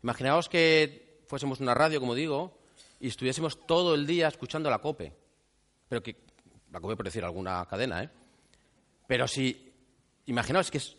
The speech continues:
además solo creeríamos que existe la cope. Nos estaríamos perdiendo el programa maravilloso de Radio Nacional de España, Espacio en Blanco de Miguel, nos perderíamos el programa de Pedro en, en Onda Cero, nos perderíamos el programa de, de Jesús Callejo en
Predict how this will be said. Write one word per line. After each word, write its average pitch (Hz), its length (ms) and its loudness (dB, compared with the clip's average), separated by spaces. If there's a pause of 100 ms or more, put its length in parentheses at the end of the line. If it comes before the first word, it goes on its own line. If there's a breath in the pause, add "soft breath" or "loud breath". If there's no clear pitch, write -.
(140)
además 135 240 2
solo 208 280 0
creeríamos 151 560 2
que 139 80 -6
existe - 260 -6
la 135 100 4
cope. 156 320 -4 (480)
Nos 113 120 -8
estaríamos 131 260 -2
perdiendo 170 580 0
el 113 140 -2
programa 139 460 2 (420 soft breath)
maravilloso 117 440 -2
de - 20 0
Radio 131 140 0
Nacional 123 240 -4
de 113 80 -6
España, 147 480 -2 (320)
Espacio 117 240 -8
en 110 80 -2
Blanco 123 220 -2
de 107 80 0
Miguel, 143 380 0 (280)
nos - 80 -18
perderíamos 117 360 0
el 120 80 -4
programa 113 320 0
de 104 120 -2
Pedro 117 400 -2 (540 soft breath)
en, 107 420 -2
en 104 100 -6
Onda 113 180 -2
Cero, 180 440 4 (180)
nos 104 100 -12
perderíamos 113 420 0
el 123 40 -4
programa 113 300 2
de, 110 320 -2 (500 soft breath)
de 107 680 0
Jesús 110 180 -10
Callejo 113 500 -2
en 104 320 -6